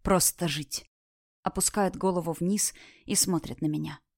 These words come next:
Там проживает не больше пятисот человек. Вот это идеально, но я не очень люблю воду. Проводит пальцем по моим бровям. Я научу тебя плавать. Обещаешь?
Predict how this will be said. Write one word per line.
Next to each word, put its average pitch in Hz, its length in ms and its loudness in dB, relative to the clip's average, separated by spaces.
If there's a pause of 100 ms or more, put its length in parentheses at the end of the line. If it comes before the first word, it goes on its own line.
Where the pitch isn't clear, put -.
(140)
Там 214 220 8
проживает 196 720 4
не 202 140 6
больше 185 360 4
пятисот 170 420 0
человек. 160 520 -4 (420)
Вот 240 220 6
это 349 240 6
идеально, 190 560 4 (100)
но 226 140 4
я 226 260 6
не 233 140 8
очень 247 340 4
люблю 180 260 0
воду. 156 340 -2 (680)
Проводит 185 480 0
пальцем 185 440 0
по 185 100 -4
моим 180 240 0
бровям. 165 400 -4 (480)
Я 185 180 6
научу 175 320 4
тебя 170 220 2
плавать. 160 480 -2 (420)
Обещаешь? 220 640 2